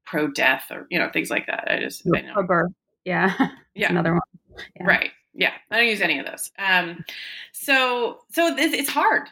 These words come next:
Speaker 1: you know, and I don't think there's a clear answer, but always in sort of peer review and all these, I, you know, you really get people's strong <laughs> opinions
Speaker 2: <laughs>
Speaker 1: about, about these, so that you are conceding too much, right? Or you're not being objective enough.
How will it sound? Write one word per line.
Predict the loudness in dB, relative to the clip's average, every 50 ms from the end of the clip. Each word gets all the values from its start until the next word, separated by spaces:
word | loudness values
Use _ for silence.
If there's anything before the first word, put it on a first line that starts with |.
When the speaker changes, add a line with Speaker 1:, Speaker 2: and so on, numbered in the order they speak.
| _
Speaker 1:
you | -4 0
know, | 2 2 4 4
and | 4 2 4
I | 4 4 4 4
don't | 2 0 0 2 2
think | 0 4 4
there's | 4 4 4
a | 2
clear | -2 -2 0 2
answer, | 2 2 2 2 -4 -4
but | -2 0 2
always | 4 4 4 4 2 2 0
in | 0 0 0 2 2 0 0
sort | 2 2 2 2
of | 0 -2 -4
peer | -2 0 2 2 2
review | 0 -2 0 2 2 4 4
and | 4 2
all | 0 -2
these, | -2 -4 0 2
I, | 2
you | 2 2 0 0
know, | 2 4
you | 4 4 2 0 2
really | 2 4 4 4 4
get | 2 0 0
people's | -4 -6 -4 -4 -2 -2
strong | 0 2 4 4 4 2
<laughs> | -2 -4 -6 -8 -4
opinions | 0 0 0 0 0 -4 -4 -2 -2 -2 -2 -4 -4 -4 -4 -4 -2
Speaker 2:
<laughs> | -4 -4 0 2 4
Speaker 1:
about, | 4 4 4 2 2 2 2 2 0 -2 -2 -4 -4
about | -4 -4 0 2 2 2 2 0
these, | -6 -4 -2
so | 0 0
that | 0 0
you | 0 0
are | 2 2 2 2
conceding | 0 -4 -8 -6 0 2 4 4 4 2 0
too | 0 0 0 0
much, | 2 4 4 4 4 2 -4 -14 -12 -2
right? | 0 2 2 2 0
Or | -2 -2 2 4 4 4
you're | 4 2 2
not | 2 2 0 0 2
being | 2 2 2 4
objective | 2 2 2 4 4 4 4 4 0 -4 -4 -2 0
enough. | 4 6 6 6 4 2 -4 -14 -20